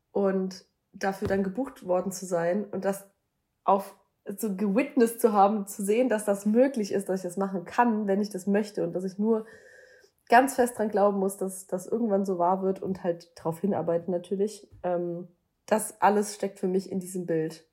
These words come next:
Ähm, und ich glaube, vor allen Dingen, weil das immer so mein Top-Ziel war, das zu erreichen und ich das jetzt erreicht habe, ist das so ein Ding, was meine Gedanken und mein Business für die Zukunft auf jeden Fall nochmal nachhaltig verändert haben.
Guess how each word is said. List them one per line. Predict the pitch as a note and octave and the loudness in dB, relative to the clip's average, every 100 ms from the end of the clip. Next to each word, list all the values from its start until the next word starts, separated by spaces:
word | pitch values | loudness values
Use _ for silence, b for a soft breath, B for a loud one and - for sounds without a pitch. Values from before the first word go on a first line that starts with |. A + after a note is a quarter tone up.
| _ | _
Ähm, | E3+ E3+ F3 E3+ | -2 -2 -2 -6
und | E3+ | -8
ich | - | -4
glaube, | F3 F#3+ G3+ G3+ G3+ b b b b | -2 0 -2 -4 -8 b b b b
vor | - | 2
allen | F#3+ | 2
Dingen, | G#3+ G3 | 2 2
weil | F3+ | 2
das | F#3+ G3 | 0 -2
immer | - G#3 | -4 -4
so | G3 | -2
mein | F#3+ E3+ | -4 -4
Top-Ziel | - G3+ - - A#3+ A3 | -6 -8 -10 -2 0 2
war, | D#3+ E3+ | 2 0
das | F#3 F3+ | -4 -4
zu | F3 | -4
erreichen | F3 E3+ F#3+ - D#3+ F#3 b b b b | -2 -2 -2 -4 -6 -8 b b b b
und | - | 0
ich | G#3+ | 0
das | G#3 G3+ | 0 0
jetzt | G3 | 0
erreicht | F#3 F3 E3+ - | 0 -2 -2 -4
habe, | G3 G#3 F3+ F3 | -2 0 2 2
ist | F#3+ F#3+ | 0 -6
das | F#3+ | -6
so | G3 | -4
ein | F#3+ | -4
Ding, | F#3+ G3 F#3+ - _ _ | -2 -2 -4 -8 _ _
was | - F#3 - - _ _ _ _ _ _ - | -2 -2 -4 -16 _ _ _ _ _ _ -4
meine | F#3 F3 E3+ D#3+ D#3+ - _ _ _ | 0 0 0 -2 -6 -12 _ _ _
Gedanken | G3 F3 D#3+ B3+ - E4+ F4 - - | -4 0 0 0 -6 -4 -4 -8 -10
und | F#3+ | -4
mein | F#3 F3 | -4 -2
Business | G#3 B3 C4 C4+ | -2 0 0 -2
für | - G#3 | -4 -4
die | F#3 | -4
Zukunft | F#3 D4+ D4+ F#3+ F#3+ | -4 -4 -2 -4 -2
auf | F3+ G3 | -4 0
jeden | G3+ G3 | 0 0
Fall | G3 | -2
nochmal | F3 F#3 F#3 E3+ - - | -2 0 0 -2 -4 -8
nachhaltig | F3 F3 F#3+ - F3 E3+ E3 | -2 2 0 2 0 0 -6
verändert | - - F3 D3+ - | -6 -2 -2 -2 -4
haben. | D#3 D#3+ F#3 | -4 -4 -8